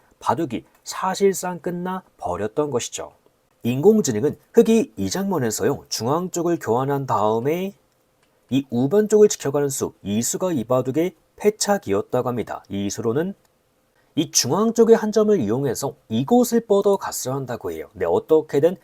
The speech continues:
이 바둑은 흙이 싸워야, 싸워야지만 기회가 있다고 합니다. 네, 이런 식으로 뛰어간다면 막는 것은 흙도 탈출이 가능하고,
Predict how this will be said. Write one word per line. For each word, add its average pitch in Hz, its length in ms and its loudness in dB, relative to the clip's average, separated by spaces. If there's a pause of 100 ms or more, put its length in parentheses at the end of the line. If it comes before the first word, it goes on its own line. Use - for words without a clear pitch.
(240)
이 104 120 0
바둑은 190 440 -2
흙이 214 220 -2
싸워야, 175 840 -2 (360)
싸워야지만 214 880 0
기회가 127 360 -4
있다고 110 380 -4
합니다. 110 460 -8
네, 82 60 -10
이런 202 180 -6
식으로 123 180 -8
뛰어간다면 135 880 -2 (300)
막는 190 420 2
것은 196 440 0
흙도 - 460 -4
탈출이 175 400 -6
가능하고, 104 640 -4